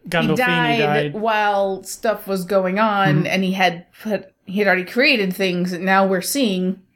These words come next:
Speaker 1: even though he's
Speaker 2: Mm.
Speaker 1: already gone. But you won't see any more Alan Rickman unless there is a movie that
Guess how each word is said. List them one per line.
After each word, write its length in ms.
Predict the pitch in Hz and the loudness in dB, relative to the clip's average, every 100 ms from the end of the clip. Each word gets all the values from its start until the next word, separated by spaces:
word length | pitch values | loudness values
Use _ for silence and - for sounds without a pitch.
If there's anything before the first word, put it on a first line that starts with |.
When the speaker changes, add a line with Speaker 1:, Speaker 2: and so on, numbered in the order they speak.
| _ _ - | _ _ -4
Speaker 1:
even 180 | 185 170 | -2 0
though 140 | 170 | -2
he's 180 | 165 165 | -2 -4
Speaker 2:
Mm. 80 | 156 | -2
Speaker 1:
already 200 | 165 170 | 0 0
gone. 340 | 202 190 170 | -2 -2 -2
But 300 | 175 202 180 - - - | 2 2 2 -4 -14 -2
you 80 | 226 | 0
won't 180 | 254 | 0
see 220 | 240 302 247 | 0 2 4
any 160 | 220 | 4
more 200 | 214 214 | 4 2
Alan 240 | 208 202 196 | 2 0 0
Rickman 320 | 185 185 202 | -2 -2 -2
unless 280 | 196 185 180 | -2 -2 -2
there 200 | 196 190 | 0 0
is 100 | 202 | -2
a 60 | |
movie 400 | 190 190 180 190 | -2 -4 -4 -4
that 300 | 180 170 - | -2 -4 -6